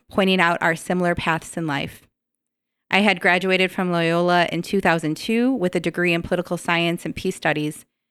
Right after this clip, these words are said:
and Kathy had also graduated from Loyola with a degree in history and theology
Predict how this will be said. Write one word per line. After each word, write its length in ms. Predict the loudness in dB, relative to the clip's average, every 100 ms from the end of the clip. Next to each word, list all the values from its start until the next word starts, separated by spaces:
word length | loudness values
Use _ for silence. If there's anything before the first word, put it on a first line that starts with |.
| _ _
and 120 | -4 0
Kathy 320 | 0 2 2
had 160 | 2 2
also 380 | 2 2 0 0
graduated 540 | 0 0 0 -2 -2
from 140 | -4
Loyola 540 | -2 0 0 -2 -4 -8 _
with 160 | -4 -2
a 60 | 0
degree 380 | 0 2 2
in 80 | 2
history 400 | 0 -4 0 0
and 100 | 0
theology 580 | 0 0 0 -4 -8